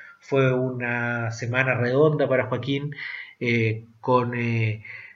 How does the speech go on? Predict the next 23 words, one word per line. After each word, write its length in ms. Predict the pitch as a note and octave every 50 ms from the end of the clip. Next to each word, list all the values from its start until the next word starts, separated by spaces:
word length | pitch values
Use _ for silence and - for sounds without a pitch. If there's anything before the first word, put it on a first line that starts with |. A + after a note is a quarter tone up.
| _ _
eh, 160 | - B2 - -
hay 100 | D#3 D3+
que 120 | D3 C#3+
considerar 520 | C#3+ C#3 C3 C3 C3 C3+ C3 C#3 D3 C#3+
que 100 | - C#3+
era 120 | C#3 C#3 C3+
el, 360 | C3+ B2 - - - - - - - _ _
el 400 | D3 C3 B2+ B2 B2+ B2+ C3 B2+ - -
jugador 440 | - - - C#3+ C#3 C3+ C#3+ D#3 D3+ D3
más 160 | D3+ D3 -
joven 540 | - - - G#3 A3+ A3 F#3+ D#3+ D3 C#3 C3
del 160 | B2+ B2 A#2
field, 380 | A2+ - C#3 C3+ C#3 D3+ C#3
con 240 | - C#3 C3 A#2+ A#2
veintidós 560 | B2+ B2 A#2+ A2+ A#2+ C3 B2 C3 C3+ C3+ C3
años 520 | C3 C3+ C3+ C#3 C#3 C#3 C#3+ C#3 C3+ C3 C3+ - - _ _ _
y 120 | - C3+ B2
dos 260 | B2 C#3 C#3 C3 C3
meses 260 | C#3 C#3 A#2 A2 -
cumplidos. 760 | A#2+ - A#2 A2+ A2+ - C#3 C3+ C3+ C#3+ D#3 - - - - - - - - - - - - -
Eh, 880 | - - C3+ B2 A#2+ A#2 A#2 A#2 A#2 A2+ A2 A2 G#2+ G#2 G#2+ A2 A2 G#2+ - - - - - - - _ _
se 180 | - - -
embolsó 880 | D3+ B2+ B2+ C3+ C3+ C3 C3 C3 - D#3 D3+ D#3 D3 D3+ D3+ - - -